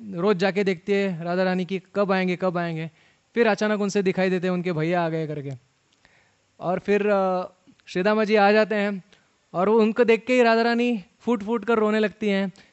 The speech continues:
श्री दामा भी रो-, रोने लगते हैं। और, अ, राधा रानी कहते हैं कि, "भैया, क्या आप सब मुझे भूल गए? हाँ, मेरे पिताजी वृषभानु महाराज, कीर्तिदा और आप,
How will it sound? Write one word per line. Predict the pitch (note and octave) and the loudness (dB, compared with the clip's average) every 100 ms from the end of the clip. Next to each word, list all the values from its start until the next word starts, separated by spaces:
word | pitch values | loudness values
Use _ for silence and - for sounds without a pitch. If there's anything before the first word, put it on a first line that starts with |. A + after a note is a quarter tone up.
| _ | _
श्री | - F#3 | -4 2
दामा | G#3 G#3+ | 4 4
भी | G#3+ | 4
रो-, | G3+ G#3+ - | 2 0 -4
रोने | F3+ G3 | -2 0
लगते | F#3 - F3+ | -2 -2 -4
हैं। | F3 F3 D#3+ _ _ - _ _ _ _ | -2 -4 -6 _ _ -20 _ _ _ _
और, | E3+ E3+ F3 | -2 0 0
अ, | F3+ F3 F3 F3 E3 C3+ _ _ _ _ - _ _ _ D#3 | 0 0 0 0 -4 -8 _ _ _ _ -20 _ _ _ -2
राधा | F#3 | 0
रानी | G#3+ G#3+ | 2 2
कहते | G3+ G3+ G#3+ | 0 0 0
हैं | G3+ | -2
कि, | G#3+ G#3+ G3+ | -2 0 0
"भैया, | F3 F#3 A3 A3 G#3+ - _ _ - | 0 2 2 0 -2 -8 _ _ -6
क्या | F#3 | -2
आप | G3 | -2
सब | - G#3+ | -2 -2
मुझे | G#3 G#3 | 0 0
भूल | F3+ G3+ | 2 2
गए? | G#3 G#3 G3+ - _ _ _ _ _ G#3+ _ _ _ _ _ _ | 2 2 -2 -10 _ _ _ _ _ _ _ _ _ _ _ _
हाँ, | E3+ G3 | -8 -4
मेरे | F#3+ G3 | -2 -2
पिताजी | F3+ F#3+ G3 G3 | -2 0 2 2
वृषभानु | F3+ G3 G3 G3 G3 | 0 0 0 0 0
महाराज, | F#3 F#3 F#3 F#3+ - | 2 2 2 0 -4
कीर्तिदा | F3+ F3 F#3+ F#3 F#3 F#3 - _ _ _ _ _ _ _ - | -8 -2 0 2 2 0 -8 _ _ _ _ _ _ _ -4
और | E3 F3 | -2 0
आप, | F3+ F#3 - | 0 -2 -4